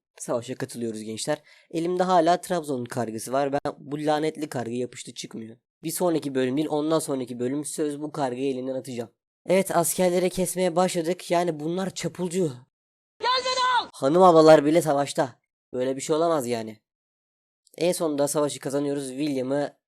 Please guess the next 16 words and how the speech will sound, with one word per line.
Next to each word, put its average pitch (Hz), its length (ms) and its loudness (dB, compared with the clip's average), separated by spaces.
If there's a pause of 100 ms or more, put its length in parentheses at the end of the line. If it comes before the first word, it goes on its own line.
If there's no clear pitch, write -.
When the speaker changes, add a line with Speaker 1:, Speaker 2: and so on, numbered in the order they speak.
(320)
Speaker 1:
kurtarıyoruz 139 760 -6
ve 127 280 -4
Trabzon 117 540 -2
lordunu 117 360 -2
da 120 220 -2 (320)
esir 120 280 -4
alıyoruz 104 380 -10
gençler. - 440 -12 (420)
Esir - 280 -2
aldığımız 165 420 2
askerleri 113 560 -2
ve 110 200 -8
kurtardığımız 113 640 -8
askerleri 127 560 -6
kendimize 151 440 -4
katıyoruz. - 540 -16